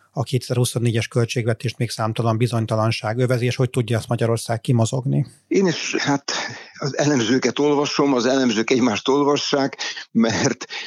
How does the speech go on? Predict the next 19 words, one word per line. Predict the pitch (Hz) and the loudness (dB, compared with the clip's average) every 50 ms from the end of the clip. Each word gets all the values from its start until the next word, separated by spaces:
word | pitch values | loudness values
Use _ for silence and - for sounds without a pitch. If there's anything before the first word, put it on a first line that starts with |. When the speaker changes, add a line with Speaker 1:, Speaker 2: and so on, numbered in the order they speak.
| - - - _ | -12 -14 -16 _
Speaker 2:
néhány | - - 143 160 156 127 117 127 123 123 | -2 0 2 2 2 2 2 2 2 2
nagyon | 123 139 139 123 113 | 2 4 4 2 2
fontos | 104 - 131 127 120 - 117 113 - - - - 113 - | 2 2 0 2 2 2 0 0 0 -2 -4 -6 -8 -6
kérdésre | - - 123 123 113 110 117 101 - - | -2 0 0 2 2 2 0 0 0 0
nem | 113 110 104 | 0 0 0
tudjuk | - - 107 104 - | 0 0 0 0 0
a | - 110 | 0 0
választ. | 95 101 98 98 95 87 92 - - - | 0 0 0 0 -2 -2 -4 -6 -4 -2
Tehát | - 110 110 | -2 0 2
nem | 113 139 139 | 2 2 2
tudjuk | 123 - 123 117 107 - | 0 0 0 -2 0 0
valóban | 123 120 113 107 110 110 110 | 0 2 2 2 2 2 2
azt | 113 107 - - - | 0 0 -2 -2 -2
a, | 113 101 101 - - - - - - - _ | -2 -2 -4 -8 -14 -18 -18 -18 -18 -16 _
a, | - 123 110 104 101 107 104 - - | -2 0 0 0 0 -2 -2 -2 -2
a | 98 | -2
választ, | 104 117 117 131 139 143 151 151 147 - - | 0 0 0 2 2 2 2 0 0 -2 -6
hogy | - - - - 120 117 101 113 | -8 -4 -2 0 0 2 2 2
a | 107 | 2